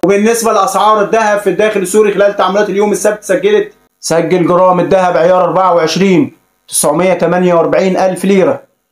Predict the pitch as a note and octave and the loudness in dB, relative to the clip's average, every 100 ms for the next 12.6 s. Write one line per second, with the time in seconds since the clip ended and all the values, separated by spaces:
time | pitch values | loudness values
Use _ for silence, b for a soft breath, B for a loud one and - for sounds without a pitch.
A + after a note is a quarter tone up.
0 | _ _ C3 C3 F#3 E3 F3 E3 F3 F3+ | _ _ -4 0 0 0 0 0 2 2
1 | F3+ D#3+ F#3+ F3+ E3+ F3+ F3 F#3+ F#3+ E3+ | 0 0 0 0 0 0 0 0 0 -2
2 | E3+ G3 F3+ C#3+ - _ _ _ _ C#3+ | 0 0 2 0 -4 _ _ _ _ 0
3 | D#3 D#3+ F3+ F3+ F3+ D#3+ D#3+ D#3+ F3+ F#3+ | 2 2 2 2 0 -2 -2 0 0 0
4 | F#3 F3+ F#3+ G3 F3 - - _ _ _ | -2 -2 0 0 0 -2 -8 _ _ _
5 | _ _ _ B2+ B2+ F#3 E3 F3+ E3+ F3+ | _ _ _ -4 0 -2 0 0 2 2
6 | F#3 F3+ D3+ F#3 F3+ E3+ F3+ F3+ F3+ E3+ | 2 2 0 0 2 2 2 2 0 0
7 | D#3+ F3 F#3+ E3+ C3+ - _ _ _ - | -2 0 0 2 -2 -6 _ _ _ -2
8 | C#3+ D#3+ F3 F#3 F3 F3+ F3+ E3 E3+ E3+ | 0 2 2 0 0 0 0 0 0 0
9 | G3 F#3+ F3+ F3+ F3 F#3+ G3 D3 C#3 _ | 0 0 2 0 -2 0 2 0 -4 _
10 | _ _ _ _ - B2 E3 D#3+ F3+ D#3+ | _ _ _ _ -14 -4 -2 0 0 2
11 | F3 F3+ F3 F3+ F3+ F3 F3+ F3 F3 E3+ | 2 0 0 0 0 2 2 0 0 -2
12 | E3+ F#3+ F#3+ G3 F#3 | 0 0 2 2 -2